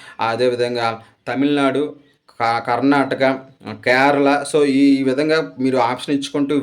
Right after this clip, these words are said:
వెళ్ళండి. మ్యాక్సిమం మీకు తమిళనాడు లేదంటే కర్ణాటక లేదా కేరళ ఎక్కడో ఒక హండ్రెడ్ పైకి ఎవరికైతే మార్క్స్ వచ్చినాయో విద్యార్థులకి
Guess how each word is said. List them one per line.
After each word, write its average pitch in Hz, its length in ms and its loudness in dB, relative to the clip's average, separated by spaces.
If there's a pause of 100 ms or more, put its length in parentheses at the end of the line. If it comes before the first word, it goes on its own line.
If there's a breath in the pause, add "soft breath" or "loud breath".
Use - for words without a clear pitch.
వెళ్ళండి. 147 420 2 (580 loud breath)
మ్యాక్సిమం 170 540 -2
మీకు 165 220 -2 (280)
తమిళనాడు 143 480 4 (100)
లేదంటే 131 300 0 (140)
కర్ణాటక 131 540 -2
లేదా 127 140 0 (140)
కేరళ 117 320 0 (160)
ఎక్కడో 190 240 0 (140)
ఒక 170 100 -2 (380 loud breath)
హండ్రెడ్ 147 320 2 (100)
పైకి 165 300 4 (100)
ఎవరికైతే 147 380 0 (160)
మార్క్స్ 139 320 -4
వచ్చినాయో 139 380 -2
విద్యార్థులకి 127 640 -2